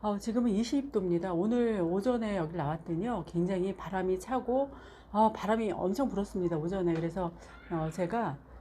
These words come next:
아, 날씨가 좀 개변이에요. 날씨가 선선하고 춥다가 또 어느 날은 또 굉장히 더워서 반팔을 입고 다녀야 되는 상황, 그런 상황이 생깁니다. 그래서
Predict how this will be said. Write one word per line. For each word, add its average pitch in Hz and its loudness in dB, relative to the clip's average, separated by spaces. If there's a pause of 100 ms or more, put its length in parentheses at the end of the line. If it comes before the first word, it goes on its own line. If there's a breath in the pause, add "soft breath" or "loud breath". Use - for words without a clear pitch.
(120)
아, 208 0
날씨가 220 0
좀 196 -4
개변이에요. 220 2 (380 loud breath)
날씨가 202 0
선선하고 247 2
춥다가 185 -4
또 190 2
어느 170 2
날은 190 0
또 202 -2
굉장히 180 0
더워서 165 -2
반팔을 175 -2
입고 170 -4
다녀야 175 0
되는 165 0
상황, 226 -4 (320 loud breath)
그런 190 -4
상황이 196 -2
생깁니다. 196 -4
그래서 170 -4